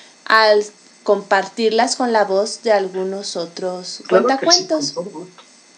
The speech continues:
Speaker 1: Muchas gracias, qué generoso, como dices, no cualquiera. Ujú.
Speaker 2: La verdad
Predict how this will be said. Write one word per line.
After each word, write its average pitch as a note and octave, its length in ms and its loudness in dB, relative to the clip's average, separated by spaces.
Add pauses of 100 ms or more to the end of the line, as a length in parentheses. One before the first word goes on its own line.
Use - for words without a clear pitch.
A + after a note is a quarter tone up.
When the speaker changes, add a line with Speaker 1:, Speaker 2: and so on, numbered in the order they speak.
(140)
Speaker 1:
Muchas G3+ 340 -4
gracias, A#3 340 0
qué C4+ 120 0
generoso, A#3+ 680 4
como F#3+ 240 0
dices, G#3 320 -4
no E3+ 160 -4
cualquiera. C4 540 2 (920)
Ujú. A#3+ 400 -10 (200)
Speaker 2:
La B3 140 8
verdad B3+ 260 4